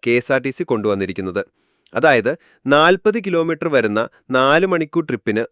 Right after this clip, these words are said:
ഓർഡിനറി ബസ്സിന് വാടക വെറും മൂവായിരത്തി അറുന്നൂറ് രൂപ മാത്രം. ഈ പറയുന്ന നാൽപത് കിലോമീറ്റർ എന്നത് പോയി തിരിച്ചു വരുന്ന ദൂരമാണ്. മിനി ബസ് ആണെങ്കിൽ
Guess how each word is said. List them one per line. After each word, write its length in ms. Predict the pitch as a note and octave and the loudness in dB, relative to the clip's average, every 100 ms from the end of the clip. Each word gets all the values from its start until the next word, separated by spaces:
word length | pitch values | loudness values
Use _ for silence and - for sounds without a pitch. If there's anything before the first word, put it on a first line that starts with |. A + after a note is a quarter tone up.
| - | 0
ഓർഡിനറി 500 | B2 C3+ D#3 E3+ F3 | 4 4 4 0 0
ബസ്സിന് 300 | D#3+ - E3 | -2 -4 -4
വാടക 480 | C3 G#2 G#2+ A#2 C3+ | 0 2 2 2 0
വെറും 340 | A2 G#2 B2+ - | 0 0 0 -4
മൂവായിരത്തി 640 | G#2+ A#2 C3 C#3 C#3+ C#3 | -6 -2 2 2 0 -2
അറുന്നൂറ് 440 | D3 A2 A2+ C#3 E3 | 0 0 0 0 0
രൂപ 280 | C#3 G#2+ D3 | 0 0 0
മാത്രം. 380 | C#3+ G#2 G2+ - _ _ _ _ - | 0 0 -4 -8 _ _ _ _ -4
ഈ 120 | G3 | -2
പറയുന്ന 400 | A#3 F#3+ E3+ E3+ | 2 2 4 2
നാൽപത് 460 | E3+ C#3 C3+ - F3 | 2 2 2 0 -2
കിലോമീറ്റർ 420 | E3 D3+ D#3 D3 C#3+ | 0 0 0 0 0
എന്നത് 300 | B2 A2+ B2 - | 0 0 -2 -2
പോയി 280 | B2+ C3 E3 | 0 2 2
തിരിച്ചു 360 | F3+ D3 A#2+ D#3 | 0 -4 -2 0
വരുന്ന 220 | C#3 C#3+ | 2 0
ദൂരമാണ്. 500 | B2 A2 G#2+ F#2 E2+ _ _ _ _ - | 2 2 2 -2 -6 _ _ _ _ -4
മിനി 240 | A2+ B2 | -2 0
ബസ് 240 | C#3+ E3+ E3+ | 0 -2 0
ആണെങ്കിൽ 280 | C#3+ C#3+ | 0 -2